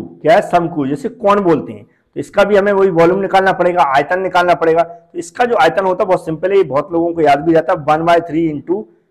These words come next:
आर स्क्वायर एच into pi, या इसको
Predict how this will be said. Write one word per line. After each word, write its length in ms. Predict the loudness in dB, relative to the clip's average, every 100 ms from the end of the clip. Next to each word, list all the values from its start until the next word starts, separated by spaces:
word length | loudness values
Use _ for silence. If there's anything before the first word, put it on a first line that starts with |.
| _ _ _ _ -2
आर 460 | 2 4 4 2 -8 -18 _ _ _ _ _ _ _ _ _ _ _ _ _ _ -18
स्क्वायर 580 | -18 -6 2 4 4 -2 -14 -20 _ _ _ _ _ _ _ _ _ _ -2
एच 460 | 2 2 0 -6 -20 _ _ _ _
into 340 | -10 -6 -6 -2 -2
pi, 180 | -2 -6 -20 _ _ _ _ _ _
या 140 | 2 2
इसको 280 | 2 -4